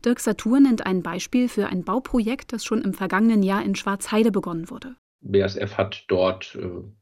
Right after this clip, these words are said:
Speaker 2: neue Bestandteile des Werkes ausgebaut, ähm, dort, ähm, Batterierecyclingwerk neu in Betrieb genommen und hat daraus, ja, erhöhte Strombedarfe.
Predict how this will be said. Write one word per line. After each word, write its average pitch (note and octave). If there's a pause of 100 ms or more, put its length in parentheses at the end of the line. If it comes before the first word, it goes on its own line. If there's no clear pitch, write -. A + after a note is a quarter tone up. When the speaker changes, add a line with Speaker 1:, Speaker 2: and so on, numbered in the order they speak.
Speaker 2:
neue G2
Bestandteile G2
des G2+
Werkes A2
ausgebaut, G2
ähm, F2+ (320)
dort, -
ähm, F#2+
Batterierecyclingwerk G2+
neu G2
in G2
Betrieb G2
genommen F#2
und G2
hat -
daraus, F#2 (420)
ja, F#2+
erhöhte G2
Strombedarfe. G2